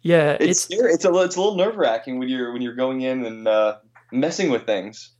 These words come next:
Speaker 1: Like, yeah, the, it's, there's no kind of, like, overall guide to, like, how to,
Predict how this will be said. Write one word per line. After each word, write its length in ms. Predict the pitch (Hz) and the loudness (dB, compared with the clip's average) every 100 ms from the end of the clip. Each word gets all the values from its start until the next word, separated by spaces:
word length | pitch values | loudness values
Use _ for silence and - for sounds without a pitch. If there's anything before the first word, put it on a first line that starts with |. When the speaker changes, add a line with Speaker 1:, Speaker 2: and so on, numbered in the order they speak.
| _ | _
Speaker 1:
Like, 200 | 160 160 151 | -2 -2 0
yeah, 200 | 208 185 | 2 2
the, 280 | 151 226 - | -2 -6 -8
it's, 380 | 139 143 214 523 415 | -12 -10 -10 -10 -14
there's 260 | 202 202 | -4 -2
no 200 | 190 226 | 0 -2
kind 220 | 262 254 214 | -2 -4 -4
of, 100 | 170 | -2
like, 160 | 156 - | -4 -4
overall 580 | 151 170 143 147 147 | -4 -4 -2 2 2
guide 480 | 135 139 147 117 107 | 2 -2 -2 -4 -8
to, 120 | - | -10
like, 220 | 135 131 - | -8 -8 -10
how 320 | - 147 156 | -8 -4 -4
to, 460 | 156 147 139 135 | -6 -6 -6 -6